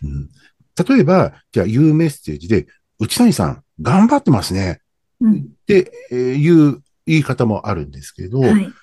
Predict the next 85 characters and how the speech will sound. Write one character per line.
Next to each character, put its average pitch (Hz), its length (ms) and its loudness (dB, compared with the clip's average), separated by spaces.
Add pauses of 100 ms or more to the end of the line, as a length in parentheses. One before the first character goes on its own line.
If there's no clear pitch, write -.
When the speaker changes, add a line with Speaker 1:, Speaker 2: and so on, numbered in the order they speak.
(140)
Speaker 1:
じ 170 80 -4
ゃ 156 40 -2
あ、 - 20 -14
こ 208 140 -4
れ 247 180 0
を 254 340 0 (340)
ア 156 160 -6
イ 269 160 -4
メ 269 160 -2
ッ - 20 -4
セ 151 220 -6
ー 123 60 2
ジ 90 180 -6
で 80 100 -4
言 90 180 -4
う 87 60 -6
と 87 140 -8
ど 107 160 0
う 98 60 2
な 80 120 -2
る 69 80 -12
か - 140 -14
っ - 40 -12
て - 200 -14
い 67 80 -8
う 67 40 -12
と、 - 340 0 (100)
Speaker 2:
は 214 100 0
い。 - 20 4
Speaker 1:
ま 220 80 6
あ、 - 20 4
い 185 80 4
ろ 214 100 2
ん 262 60 2
な 269 60 2
言 262 80 0
い - 20 -4
方 - 300 -4
あ 208 120 0
る 208 120 -2
と 90 120 -2
思 92 260 -4
う 90 40 0
ん 85 40 -6
で 78 80 -8
す - 80 -14
け 104 140 -14
ど、 170 340 2
Speaker 2:
は 214 100 -2
い。 127 80 -4 (320)
Speaker 1:
「内 - 240 -6
谷 123 140 2
さ 80 240 -6
ん、 71 160 -10
頑 107 280 -4
張 170 100 2
っ 180 40 -2
て 160 160 0
ら 143 100 4
っ - 20 2
し 139 100 -6
ゃ 160 60 2
る 147 100 4
な 147 200 4
っ 147 40 0
て - 160 -6
思 123 160 2
っ 123 40 0
て、 143 400 0 (260)
Speaker 2:
う 202 60 -2
ん。 185 100 -6
Speaker 1:
僕 135 200 -4
も 98 140 -2
頑 90 220 -6
張 110 100 -2
ろ 156 100 0
う 214 60 -8
と 226 80 -4
思 160 120 0
い 113 40 -4
ま 101 120 -6
し - 80 -20
た」 - 220 -20 (320)
Speaker 2:
う 214 60 0
ん。 226 580 2